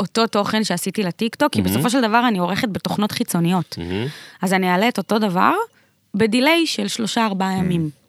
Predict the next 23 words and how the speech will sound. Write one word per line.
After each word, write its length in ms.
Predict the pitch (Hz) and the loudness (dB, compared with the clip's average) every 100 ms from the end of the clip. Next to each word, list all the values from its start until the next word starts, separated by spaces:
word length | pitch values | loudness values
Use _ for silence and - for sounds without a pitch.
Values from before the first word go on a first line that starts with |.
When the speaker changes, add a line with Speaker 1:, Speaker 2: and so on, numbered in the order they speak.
| - | -4
Speaker 3:
שטיקטוק 460 | 123 - 135 135 - | -2 0 2 2 4
מקבל 140 | 113 | 4
את 100 | 104 | 6
העדיפות 440 | 92 92 - 85 | 4 4 0 -2
תמיד. 240 | - 69 65 - _ | -2 -6 -8 -14 _
Speaker 1:
כן, 240 | - 202 165 151 _ | -2 0 0 -6 _
כי 100 | - | -4
Speaker 3:
כן. 60 | 156 | 0
Speaker 1:
טיקטוק 360 | 277 - 294 | 0 0 -2
זה 100 | 226 | 0
כאילו 260 | 240 226 220 | -2 0 2
הבית 400 | 185 180 208 214 | 2 2 2 2
שממנו 380 | 202 190 185 185 | -2 -2 -2 -4
צמחתי, 680 | - 180 220 - - 294 285 - - _ _ | -2 0 0 0 0 0 0 -8 -20 _ _
אני 60 | 180 | -8
מקבלת 400 | 170 175 190 185 | -2 -2 -2 -4
שם 160 | 180 170 | -6 -8
את 120 | 180 | -10
הכי 220 | - 220 | -4 -2
הרבה 240 | 202 190 | 0 2
אהבה 440 | 190 170 156 175 190 | 2 2 2 0 -2
ו-, 140 | 165 170 160 | -2 -2 -4
ו- 140 | 151 | -4